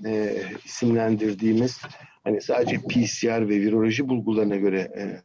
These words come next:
tanı koyduğumuz kişilerden daha fazla bireyin, e, bu virüsle enfekte olduğunu bir kanıtı bu Afrika'daki, e, Zambiya'daki çalışma. Bu açıdan, e, önemli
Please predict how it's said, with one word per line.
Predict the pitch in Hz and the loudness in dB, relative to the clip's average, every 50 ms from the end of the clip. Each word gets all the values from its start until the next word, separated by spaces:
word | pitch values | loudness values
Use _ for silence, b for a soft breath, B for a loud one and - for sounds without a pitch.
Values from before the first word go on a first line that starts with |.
| _ _ - | _ _ -6
tanı | 101 101 95 | -4 -4 -4
koyduğumuz | - - 98 98 101 98 107 104 104 98 87 - - - - - | -2 0 0 2 2 2 2 0 0 0 -2 -4 -10 -14 -12 -8
kişilerden | - - - - 107 107 107 107 113 110 104 95 | -6 -4 -2 0 0 2 2 2 2 0 0 0
daha | 104 101 110 123 127 | 0 -2 -2 -2 -2
fazla | 117 120 107 101 95 90 95 98 90 - _ b b b b b b - | 0 0 0 0 0 0 0 -2 -2 -2 _ b b b b b b 0
bireyin, | 110 104 104 107 113 131 147 - - - | 2 2 4 4 4 4 2 2 0 -2
e, | 113 110 113 | -2 0 0
bu | 123 120 110 | 2 2 4
virüsle | 110 104 101 - - - 104 | 2 2 0 -2 -2 -2 -2
enfekte | 92 98 95 - - 107 - - 117 | 0 -2 -2 -2 -4 -6 -2 0 0
olduğunu | 104 87 87 110 123 135 | 2 2 2 2 2 2
bir | 131 117 117 | 2 0 -2
kanıtı | - 117 113 107 - - - 101 90 - 90 | -2 0 0 0 0 -2 -2 -4 -4 -4 -4
bu | - - - - | -6 -6 -6 -4
Afrika'daki, | - 82 - - 90 - - 85 82 87 85 - - - 120 117 107 - - | -6 -6 -8 -10 -10 -6 -4 -2 -2 -2 -2 -2 -2 0 2 2 2 0 0
e, | 101 98 95 92 90 73 62 62 65 64 | 0 0 2 2 0 0 -2 -2 -4 -4
Zambiya'daki | 69 80 95 101 98 98 92 87 80 73 71 80 - - 127 | -4 -4 -2 0 0 0 0 -2 -2 -4 -6 -6 -4 -4 -2
çalışma. | 120 - 92 87 - - - 127 123 - B B B B B B B B B | 0 2 2 2 0 0 -2 -2 -2 -4 B B B B B B B B B
Bu | - 131 127 | -2 -2 0
açıdan, | 165 - - - 123 123 123 113 - - | 0 -2 -2 -2 -2 0 0 -2 -4 -6
e, | - 98 95 98 - - - - - - - - | -6 -4 -4 -4 -4 -4 -4 -4 -6 -6 -6 -4
önemli | - 113 110 104 101 101 101 107 113 127 127 120 117 | -2 0 2 2 2 2 2 0 0 0 0 -2 -4